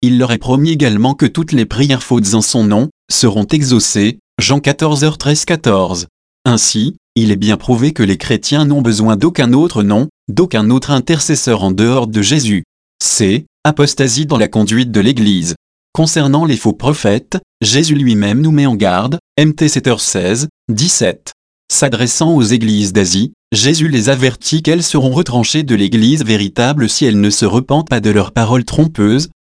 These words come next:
Apoc deux, quatre à cinq, quatorze à seize, trois, deux à trois, quinze à dix-sept. L'Église romaine risque en effet d'être repoussée de Dieu si elle ne demeure pas ferme dans la bonté qu'il manifeste, R M onze heures vingt-deux.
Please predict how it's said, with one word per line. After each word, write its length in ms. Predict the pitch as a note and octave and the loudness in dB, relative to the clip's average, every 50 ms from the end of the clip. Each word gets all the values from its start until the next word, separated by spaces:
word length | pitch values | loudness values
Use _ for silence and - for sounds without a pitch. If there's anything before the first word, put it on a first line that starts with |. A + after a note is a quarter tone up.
| _ - | _ -4
Apoc 300 | A#2 A2 - F#3 F3 C3+ | -4 -2 0 -2 -2 0
deux, 300 | A2+ G#2 F#2 - C3 D3+ - _ _ _ - | 2 2 2 2 2 0 -2 _ _ _ -2
quatre 260 | C3 C3 - - C3 | -2 -2 -2 -4 -4
à 80 | A#2 | -4
cinq, 560 | G#2 - - - G2+ G#2 B2+ F3 - - - - _ _ _ _ | -4 -4 -2 -2 0 0 0 -2 -4 -6 -12 -20 _ _ _ _
quatorze 460 | - A#2 A2 G#2+ A2 G#2+ G2+ F#2+ G2+ G2+ | -4 -2 0 0 0 0 0 0 -2 -2
à 20 | |
seize, 480 | F#2 - - A2+ G#2 G2 F#2+ F2+ G2 F#2 - _ _ _ _ _ _ - | -2 0 0 0 0 0 -2 -4 -6 -8 -10 _ _ _ _ _ _ -12
trois, 460 | - - F#2 F#2 F2 F2 G#2 D3+ G#3+ - _ _ - | -4 0 2 2 2 2 2 0 -2 -6 _ _ -10
deux 300 | A2 G2 F#2 C#3+ E3 F3+ | -8 -2 0 2 2 2
à 60 | E3 | 0
trois, 380 | - - - G#2+ G#2 A2+ C#3 - - _ _ | -4 -4 -2 0 0 0 0 -2 -6 _ _
quinze 260 | - D#3 D#3+ E3 C#3+ | -2 -2 -2 0 0
à 60 | A#2 F#2 | -2 -2
dix-sept. 640 | F#2 A2 D3 C#3+ - G2+ F2+ - - - - - _ _ _ _ _ _ _ | 0 -2 -2 0 0 -2 -4 -4 -6 -12 -20 -20 _ _ _ _ _ _ _
L'Église 520 | A2 G#2+ B2 C#3+ C#3 C3+ C#3 C3+ C3+ A#2+ A2 | 0 0 2 0 0 0 0 0 0 0 0
romaine 360 | G#2 G#2 G#2 G2+ G#2+ A#2 A2+ | 2 2 2 2 2 2 2
risque 320 | A#2 C3 D3 - - - | 2 2 0 -2 -2 0
en 140 | C#3 B2+ A#2 | 0 2 2
effet 260 | A2+ A2 - - D3+ | 0 0 -2 -2 0
d'être 280 | D3 D3+ D3 - - C3 | 0 0 0 -2 -2 -2
repoussée 580 | G#2+ F#2+ G2+ C3 B2+ - C#3 A#2+ - - F#3+ | -2 0 0 -2 -2 -4 -4 -4 -2 -2 -2
de 80 | D#3 A#2+ | -2 -2
Dieu 280 | G2 F#2 G2+ G2+ G2+ G2 | -2 0 0 2 2 2
si 200 | - - - C#3 | 0 0 0 0
elle 120 | A2+ A2 | 2 2
ne 100 | A2+ A#2 | 2 2
demeure 420 | G#2+ A#2 B2 C3 C#3+ D3 E3+ - | 2 2 2 2 2 0 0 -2
pas 120 | - - A#2 | -2 -4 -4
ferme 400 | - - A2 A2+ C#3 D#3 D3+ B2 | -2 0 0 0 2 2 0 0
dans 140 | G2+ A2+ G#2+ | 0 0 0
la 120 | G#2+ G#2 | 0 0
bonté 380 | G#2 A2+ G#2 F#2+ - C#3+ E3 F3 | 0 0 0 0 0 0 -2 0
qu'il 200 | - B2+ G2+ G2 | 2 2 2 2
manifeste, 760 | G2+ G2 B2 C3+ G#2+ - - F#3+ F#3 F3+ D3 - - - F3+ - _ _ _ - | 2 2 2 2 0 0 0 0 2 2 0 -2 -2 -4 -4 -6 _ _ _ 0
R 160 | D3+ D3+ D3 D#3 | 0 2 2 2
M 160 | E3 D#3 D3+ | 2 2 2
onze 180 | D#3 D3+ C#3 | 2 2 0
heures 140 | D#3+ D#3+ D3+ | 0 -2 -2
vingt-deux. 480 | C3+ C#3+ C#3+ C#3+ C#3 A#2 G2 F#2+ F2 | -2 0 0 0 0 0 0 -2 -2